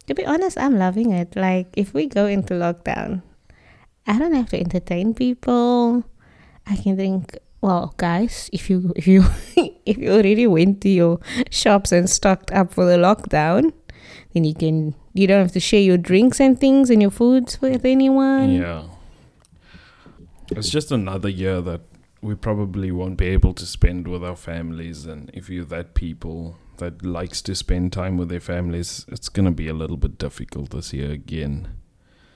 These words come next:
Speaker 1: Well, mm, you should have spent time.
Speaker 2: The whole year?
Speaker 1: No, I mean now, while we were in lockdown level one.
Speaker 2: Yeah, no, for sure. But I,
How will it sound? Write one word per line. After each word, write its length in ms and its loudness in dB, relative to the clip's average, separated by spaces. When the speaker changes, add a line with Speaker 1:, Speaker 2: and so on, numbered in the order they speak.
Speaker 1:
Well, 460 -2
mm, 880 0
you 120 -4
should 340 -6
have 180 -2
spent 400 -6
time. 340 -4
Speaker 2:
The 180 0
whole 220 0
year? 240 -4
Speaker 1:
No, 260 -2
I 40 0
mean 320 2
now, 460 -4
while 200 -2
we 180 0
were 120 2
in 440 0
lockdown 680 -2
level 300 0
one. 300 -2
Speaker 2:
Yeah, 300 4
no, 240 0
for 160 -2
sure. 420 0
But 200 -2
I, 160 2